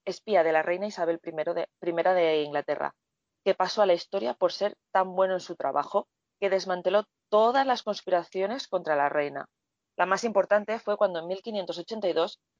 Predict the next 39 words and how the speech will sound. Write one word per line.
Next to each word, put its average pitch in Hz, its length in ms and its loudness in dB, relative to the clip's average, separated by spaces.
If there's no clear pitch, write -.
interceptó 208 680 -2
correspondencia 180 960 -2
que 196 80 2
hablaba 180 320 2
sobre 175 300 -2
un 180 140 -4
complot 196 540 -4
para 175 200 0
poner 165 360 -2
en 160 100 -6
el 170 140 -8
trono 165 360 -4
a - 80 4
la 196 120 6
reina 185 240 2
María 185 280 0
de 175 60 -4
Escocia. 139 480 -8
Engañó 185 380 2
a 180 40 2
María 170 560 2
haciéndose 208 460 -6
pasar 175 300 -4
por 165 120 -8
un 208 120 -2
aliado 160 500 2
y 180 100 -6
así, 175 220 -2
gracias 220 360 -4
a 151 140 2
él, 175 180 0
María 196 340 4
fue 165 280 -4
descubierta, 185 720 -4
juzgada 202 560 0
y 220 80 -6
condenada 165 440 0
a 139 40 -6
muerte. - 400 -14